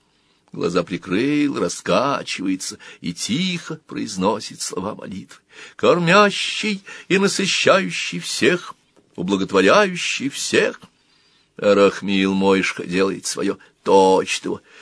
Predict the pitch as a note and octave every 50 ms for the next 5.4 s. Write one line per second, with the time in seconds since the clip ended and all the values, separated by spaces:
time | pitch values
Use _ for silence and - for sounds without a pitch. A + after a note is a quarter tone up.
0 | - - - - - - - - G3+ A3+ A3+ G#3 - - - A#3+ A3+ - - -
1 | G#3+ G#3 G#3 G3+ G3 - - - - C3+ E3+ E3 C3+ - A2+ G#2 E2+ D#2 G2+ -
2 | _ - - - - - D4+ C#4+ C#4+ C#4 - - - D4 D4 C#4 C#4 C4+ C4+ B3
3 | A3 - B3+ B3 A#3+ C4 C4 - _ _ _ _ _ _ _ - - - C4+ C4
4 | B3+ B3+ A#3+ A#3+ A#3 A#3+ A3+ - - - A#3+ A#3 G#3 G3 G#3+ F#3+ - - - -
5 | - G3+ G3 G3 G3 F#3+ D3+